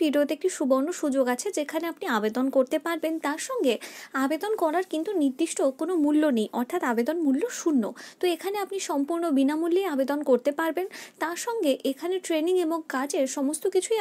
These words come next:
আপনি কিন্তু নিজের লোকেশনে বা নিজের এরিয়াতেই পেয়ে যাবেন। তো সেই ব্যাপারে আমি সম্পূর্ণ ভিডিওতে আপনাদের সঙ্গে ডিটেইলে ডিসকাস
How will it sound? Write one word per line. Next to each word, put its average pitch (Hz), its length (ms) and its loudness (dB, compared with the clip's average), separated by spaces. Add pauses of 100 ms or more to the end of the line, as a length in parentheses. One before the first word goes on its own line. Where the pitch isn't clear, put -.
আপনি 311 160 -6
কিন্তু 330 220 -2 (180)
নিজের 320 260 6 (100)
লোকেশনে 320 480 0
বা 262 160 0
নিজের 254 360 4 (180)
এরিয়াতেই 302 500 2
পেয়ে 269 200 4
যাবেন। 214 220 -6 (320)
তো 381 120 0
সেই 392 200 2
ব্যাপারে 403 300 0
আমি 392 140 2 (100)
সম্পূর্ণ 294 300 2 (120)
ভিডিওতে 302 320 0 (100)
আপনাদের 254 340 0
সঙ্গে 277 260 4
ডিটেইলে 269 340 4
ডিসকাস 247 380 0